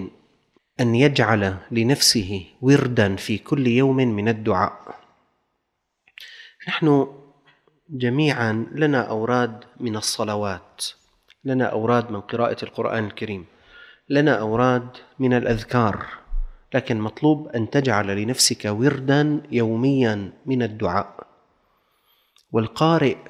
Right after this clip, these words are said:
لشمائل سيدنا محمد صلى الله عليه وسلم يجد أن النبي صلى الله عليه وسلم يستولي عليه حال الانكسار بين يدي الله تعالى، وحال التوجه إلى الله تعالى،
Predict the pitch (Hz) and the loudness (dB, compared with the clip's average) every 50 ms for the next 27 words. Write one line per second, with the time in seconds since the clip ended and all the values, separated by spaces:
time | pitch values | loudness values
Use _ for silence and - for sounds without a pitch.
0 | - - - _ _ _ _ - 127 110 - - 127 127 139 147 - - - 101 | -20 -20 -20 _ _ _ _ -6 -4 -2 -2 0 0 0 0 0 -2 -4 -6 -4
1 | - - 120 117 127 127 131 123 113 107 101 101 95 - - 123 113 107 101 104 | -4 -2 0 2 2 4 4 4 4 4 2 0 -2 -2 -2 0 0 0 0 -2
2 | 101 101 104 - - _ _ _ _ _ _ _ _ _ - - 156 147 135 120 | -4 -6 -10 -16 -20 _ _ _ _ _ _ _ _ _ -4 0 2 4 4 4
3 | 113 117 117 110 107 104 104 104 104 101 101 - - 123 104 104 104 101 110 120 | 4 4 2 2 2 0 -2 -2 -6 -8 -8 -10 -10 -8 -6 -6 -6 -6 -4 0
4 | 131 147 156 147 127 120 113 120 127 135 - - - _ _ _ _ - - _ | 2 2 2 2 0 -2 -2 -2 -2 -4 -4 -8 -16 _ _ _ _ -20 -16 _
5 | - 131 120 131 147 151 135 117 110 127 127 117 101 - - 120 113 113 113 120 | -6 -2 0 2 2 2 2 2 0 -2 -2 -4 -4 -6 -6 -6 -4 -2 2 2
6 | 117 113 113 113 113 113 113 110 - - 127 123 120 117 113 117 117 - - - | 2 2 0 -2 -4 -4 -4 -4 -4 -4 -4 -4 -2 -2 -2 0 0 0 0 0
7 | - 170 170 170 156 151 131 123 120 107 92 110 113 135 139 135 123 127 143 151 | 2 2 2 4 2 2 2 2 2 0 0 0 0 0 0 0 0 0 -2 -2
8 | 156 156 - - _ _ _ _ - - - - _ - - - - - 160 160 | -2 -4 -10 -16 _ _ _ _ -20 -20 -20 -20 _ -12 -8 -4 -2 0 2 2
9 | 156 156 160 160 175 185 185 - - - - - _ _ _ _ _ - 131 127 | 2 2 4 4 4 4 2 0 -6 -16 -20 -20 _ _ _ _ _ -4 -2 0
10 | 127 123 117 - 127 - - 160 147 131 120 113 113 117 110 110 107 107 107 117 | 0 0 -2 -2 -2 0 0 2 2 2 2 2 2 2 2 2 2 2 2 2
11 | 113 110 113 110 107 101 107 98 - - 156 175 92 - - - _ _ _ _ | 0 0 2 0 0 0 -2 -2 -2 -2 -2 -2 -4 -10 -14 -18 _ _ _ _
12 | _ _ _ _ _ _ _ _ _ _ _ _ _ _ _ _ _ _ - - | _ _ _ _ _ _ _ _ _ _ _ _ _ _ _ _ _ _ -20 -20
13 | - - _ _ - 120 110 - - 165 156 147 139 151 165 175 214 - - - | -20 -20 _ _ -8 -6 -4 -2 0 2 2 4 4 4 2 0 -2 -6 -12 -20
14 | - _ - - _ - 127 120 131 147 147 139 135 123 110 - 113 107 110 107 | -18 _ -16 -16 _ 0 2 4 4 2 2 2 2 2 2 -2 -6 -6 -4 -2
15 | 104 104 101 104 110 - - 101 92 101 107 | -2 -2 -2 -4 -6 -6 -4 -4 -6 -6 -8